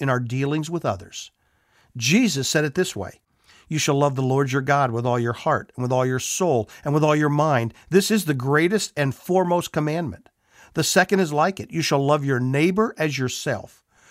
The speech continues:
On these two commandments depend the whole law and the prophets." And second, the message from the prophet Jehu to Jehoshaphat came just after Jehoshaphat had made a really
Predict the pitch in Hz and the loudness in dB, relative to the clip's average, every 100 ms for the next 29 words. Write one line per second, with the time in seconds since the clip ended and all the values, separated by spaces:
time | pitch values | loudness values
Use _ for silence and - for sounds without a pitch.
0 | - - 160 160 143 233 226 - 220 180 | -20 2 4 4 2 2 2 0 0 2
1 | 170 180 135 117 - 147 - 147 135 107 | 2 2 2 -2 -4 -4 0 2 2 -2
2 | - 185 240 208 156 165 185 - _ - | 2 4 4 4 4 4 2 -2 _ -4
3 | 170 165 143 - 123 110 - - - - | 0 2 0 0 0 0 -6 -14 -16 -16
4 | _ _ _ _ _ _ 170 - - 220 | _ _ _ _ _ _ -2 0 2 2
5 | 110 - _ _ _ - 160 156 165 214 | 0 -14 _ _ _ -2 0 2 2 2
6 | 269 240 - 165 131 - 160 160 - 123 | 0 -2 0 0 0 0 2 2 -2 -6
7 | 120 139 165 170 202 185 139 143 160 175 | -2 0 2 2 0 -2 -2 -4 -2 -2
8 | - 120 104 - _ - _ - 170 147 | -4 -6 -8 -8 _ -20 _ 0 0 2
9 | 123 117 165 214 - - 156 156 - 113 | -2 0 2 2 -2 -6 -2 -2 -2 -6
10 | 107 _ _ - 143 131 151 - 147 147 | -6 _ _ -4 -2 2 0 0 0 0
11 | 139 127 135 120 107 113 151 170 180 175 | 0 0 0 0 -2 -2 2 4 2 -2